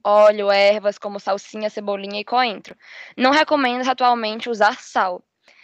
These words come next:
Isso tudo é extremamente importante, pois esse momento de introdução alimentar é essencial pra moldar o paladar que essa criança terá no futuro.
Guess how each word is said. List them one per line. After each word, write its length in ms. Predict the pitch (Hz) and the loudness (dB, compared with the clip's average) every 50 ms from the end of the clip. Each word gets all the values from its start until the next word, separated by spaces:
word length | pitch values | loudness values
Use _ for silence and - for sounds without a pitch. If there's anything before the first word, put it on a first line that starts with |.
| _ _ - - _ _ _ 254 | _ _ -20 -20 _ _ _ -2
Isso 360 | 262 302 302 - - 247 226 | -2 -2 -2 -2 -2 -4 -4
tudo 360 | - - 254 277 302 262 254 | -4 -6 -6 -4 -2 2 4
é 80 | 240 220 | 4 4
extremamente 460 | 233 - - 247 262 277 302 294 330 | 2 0 -2 -2 -2 -2 -4 -4 -2
importante, 640 | 285 269 254 247 - - 233 220 220 240 - 262 | -2 -2 -2 -2 -2 -4 -4 -4 -4 -4 -8 -10
pois 280 | - 233 226 220 226 208 | -6 -4 -4 -4 -2 -2
esse 200 | 226 262 - 302 | -4 -4 -2 -4
momento 240 | 277 269 277 285 262 | -6 -6 -4 -6 -6
de 80 | 247 | -8
introdução 400 | 254 - 240 226 208 - - 226 | -6 -6 -6 -6 -6 -6 -2 -2
alimentar 580 | 208 202 202 196 196 190 185 - 226 233 233 220 | 0 0 -2 -4 -8 -10 -8 -2 0 2 4 4
é 60 | 208 | 4
essencial 760 | 208 - - - 254 302 311 - - 320 302 277 233 233 240 | 2 0 -8 -8 -8 -8 -8 -10 -10 -4 0 2 4 4 4
pra 160 | 240 247 240 | 2 0 0
moldar 360 | 240 233 226 226 220 214 214 226 | 0 0 -2 0 2 2 2 0
o 60 | 226 | 0
paladar 540 | - 226 226 233 247 247 233 214 202 208 214 | -2 -2 0 2 2 0 2 2 0 0 0
que 80 | - | -2
essa 140 | 233 - 240 | -8 -10 -10
criança 260 | - 226 214 226 240 | -8 -8 -8 -8 -6
terá 240 | - 226 220 214 208 | -2 0 2 2 2
no 80 | 220 226 | 0 -4
futuro. 520 | - 294 302 - 277 226 190 180 - | -8 -14 -10 -6 -6 -6 -6 -6 -10